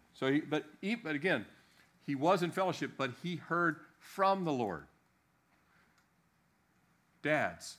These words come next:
your family needs you to be hearing from God. You're called to be the leader in your home. You need to hear from God. Your family needs to know you're hearing from God, so they don't, don't think you're just coming up with stuff. Fourth, Nehemiah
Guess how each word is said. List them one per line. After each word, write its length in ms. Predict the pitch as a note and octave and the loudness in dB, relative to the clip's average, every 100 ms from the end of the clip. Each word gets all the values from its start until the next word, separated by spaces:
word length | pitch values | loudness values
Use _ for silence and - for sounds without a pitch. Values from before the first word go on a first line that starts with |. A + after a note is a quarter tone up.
| _ - | _ -4
your 160 | D3 | -4
family 400 | D3+ E3 D#3 C#3 | 0 0 2 0
needs 260 | C3 C3+ C3+ | -2 -4 -4
you 100 | C3+ | -4
to 60 | |
be 120 | B2 A#2 | -4 -4
hearing 300 | D3 C#3 A#2 | -4 -4 -6
from 360 | - C3+ B2+ | -10 -10 -8
God. 360 | B2+ B2 F2+ - _ _ _ _ _ _ _ _ - | -8 -8 -10 -14 _ _ _ _ _ _ _ _ -6
You're 120 | C3+ | -6
called 300 | C3+ A2+ A2+ | -4 -4 -4
to 60 | |
be 120 | A2 A2+ | -6 -4
the 80 | |
leader 240 | A2 A2+ A2 | -4 -4 -4
in 80 | G#2 | -6
your 100 | G#2 | -8
home. 260 | C3 A2+ F#2+ _ _ _ _ _ _ _ _ _ _ - | -10 -12 -18 _ _ _ _ _ _ _ _ _ _ -2
You 120 | C#3 | 2
need 120 | B2+ | 2
to 100 | A#2 | 2
hear 180 | D3 D#3+ | -2 -2
from 200 | C#3 A2 | -6 -6
God. 280 | G2 D#2 D2+ - | -6 -8 -14 -6
Your 100 | D3 | -4
family 320 | C#3 D#3+ F#3 E3 | 2 2 4 4
needs 180 | D#3 | 2
to 60 | D3 | 0
know 240 | C#3 F3 | 2 2
you're 200 | A#3 F3 | 2 2
hearing 260 | C#3+ B2 G#2+ | 2 0 0
from 160 | A2 F#2+ | -6 -4
God, 320 | G#2 F2 E2+ | -2 -2 -4
so 80 | B2+ | -6
they 140 | C3 | -4
don't, 260 | C#3 C3 - | -4 -8 -8
don't 160 | B2+ | -6
think 200 | C3 A#2 | -6 -6
you're 120 | C3+ | -6
just 160 | D3 A#2+ | -6 -6
coming 220 | A#2 G2+ | -6 -4
up 100 | F#2+ | -8
with 100 | F#2 | -10
stuff. 420 | - E2+ - - - _ _ _ _ _ - - - - - | -10 -10 -12 -20 -20 _ _ _ _ _ -18 -18 -20 -20 0
Fourth, 520 | G#3+ G#3 E3+ F#3 - _ _ _ _ _ _ - | 4 6 6 2 -10 _ _ _ _ _ _ -8
Nehemiah 600 | C3 F#3 G3 F3 F3 E3 | 0 2 4 6 6 4